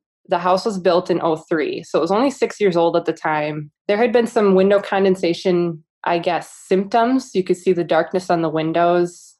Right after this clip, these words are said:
The basement always had kind of a musty smell when the dehumidifier wasn't running. We learned a few years after purchasing from neighbors that the previous owner didn't disclose flooding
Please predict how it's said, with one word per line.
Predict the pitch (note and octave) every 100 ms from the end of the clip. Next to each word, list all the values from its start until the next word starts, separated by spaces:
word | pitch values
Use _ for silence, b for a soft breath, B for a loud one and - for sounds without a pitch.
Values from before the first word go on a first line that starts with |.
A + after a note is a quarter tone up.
| _ -
The | F#3
basement | F#3+ F#3+ G3 F3
always | F3+ F#3
had | F3 F3
kind | F3+
of |
a | E3
musty | E3 E3+ - F#3
smell | - F3 E3 E3
when | D#3+
the | D#3
dehumidifier | E3 D#3+ D#3 D#3+ D#3+ D3+ D3+
wasn't | D3+ F3+ F3
running. | F3 F3 F3 F3 F3+ - _ _ -
We | G3+ G3 F#3+ F#3+ E3+ -
learned | E3+ G3 G#3
a | G#3
few | G#3 G3
years | F#3 E3
after | - A#3 -
purchasing | A#3 F#3+ F#3 F3+ F3+ F3
from | F3 - E3 E3
neighbors | F3+ A#3 F3+ D#3 D3+ D#3+ E3+ -
that | E3+
the | E3
previous | - F#3 F#3+ F3+ E3 -
owner | E3 G3 E3+ D3+ C#3+ D3+ - _ _ _ _ -
didn't | E3 F3+
disclose | F3 - - B2 -
flooding | - F3+ F3 C#3 F3 G3